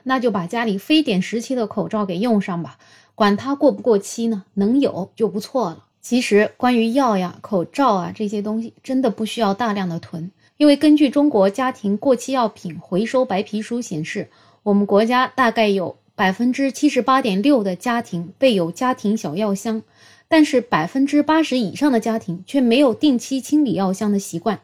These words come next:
而有百分之三十到百分之四十的药品超过有效期三年以上。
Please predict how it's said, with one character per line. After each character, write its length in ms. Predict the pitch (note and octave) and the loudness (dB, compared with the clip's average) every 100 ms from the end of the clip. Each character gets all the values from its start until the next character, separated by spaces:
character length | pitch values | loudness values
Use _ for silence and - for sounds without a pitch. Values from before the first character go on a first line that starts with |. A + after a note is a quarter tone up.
| _ _ _ _ | _ _ _ _
而 180 | A3+ A#3+ | 2 6
有 100 | A#3 | 6
百 200 | A3 D#3+ | 2 -2
分 160 | A3 | -2
之 160 | A#3 B3+ | -2 -2
三 260 | A#3+ C#4 C#4+ | 0 2 2
十 240 | - F#3+ | -2 -6
到 160 | A#3+ A3+ | -2 -2
百 160 | G3 | -2
分 140 | F#3+ A3+ | -2 0
之 180 | D4 | 0
四 180 | C#4+ D4+ | 0 -2
十 140 | A#3 G3+ | -2 -4
的 80 | |
药 240 | B3+ C#4 G3+ | -2 0 0
品 220 | - F3+ | -4 -12
超 200 | - B3+ | -6 -2
过 200 | C4 A3 | 2 2
有 160 | F#3+ F3+ | 2 -2
效 180 | B3+ | -2
期 220 | G#3+ B3+ B3 | -4 -6 -6
三 260 | - D4+ | 0 2
年 220 | C4+ G3 | 2 2
以 80 | E3 | -2
上。 200 | - D#3 | -6 -12